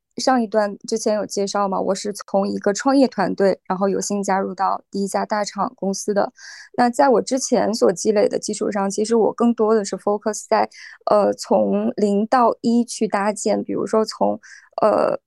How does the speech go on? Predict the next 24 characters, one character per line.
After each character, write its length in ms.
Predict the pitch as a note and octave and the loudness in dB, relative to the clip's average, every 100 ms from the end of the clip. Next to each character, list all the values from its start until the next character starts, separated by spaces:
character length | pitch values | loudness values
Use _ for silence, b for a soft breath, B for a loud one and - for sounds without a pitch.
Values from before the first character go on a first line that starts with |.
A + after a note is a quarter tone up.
| _ _ - | _ _ -4
抽 180 | - | 0
象 200 | B3 B3 | 2 2
需 180 | A3+ A3 | 0 -6
求， 340 | A3 - - - | -6 -4 -4 -2
然 220 | - - | -4 -2
后 140 | G#3+ G#3 | 0 -2
去 140 | G#3+ | -4
搭 260 | G3+ G3 G3+ | -2 -2 -2
建 180 | G#3 | -4
整 140 | G3+ - | -4 -4
个 100 | G3+ | -4
前 300 | - - G#3+ | -4 -4 -4
台 180 | G3+ - | -2 -2
的 80 | |
一 40 | G3 | -2
个 80 | G3 | -2
消 180 | G3 | -2
费 160 | G3+ G3+ | -2 -4
场 320 | G3+ F3+ F#3 | -4 -6 -6
景， 240 | G3 A3+ - B B B B | -6 -6 -6 B B B B
然 240 | - G3 G3 | -2 0 0
后 220 | G#3 G3+ | 0 0
再 260 | G3+ G#3+ G#3 | 2 0 0
去 500 | - - G3 G3 | -4 0 2 2